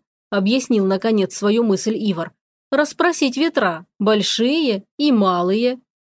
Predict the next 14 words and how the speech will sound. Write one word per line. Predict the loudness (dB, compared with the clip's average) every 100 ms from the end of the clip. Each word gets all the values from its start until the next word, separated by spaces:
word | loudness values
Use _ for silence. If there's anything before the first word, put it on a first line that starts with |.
| _ _
Короткий | 2 2 2 0 -2
взгляд | 0 0 0 0
ведьме | 0 0 0
на | 0 0
плечо. | -2 -2 -4 -6 -10 _ _ _ _
Что | -10 0 0
к | 0
чему? | 0 2 0 -2 -10 _ _ _
Коль | 0 2
уж | 2 2
не | 0 2
Буяна | 2 2 2 0
виновницей | 0 2 0 0 -2 -2 -2
оказалась. | 0 -2 -2 -4 -6 -12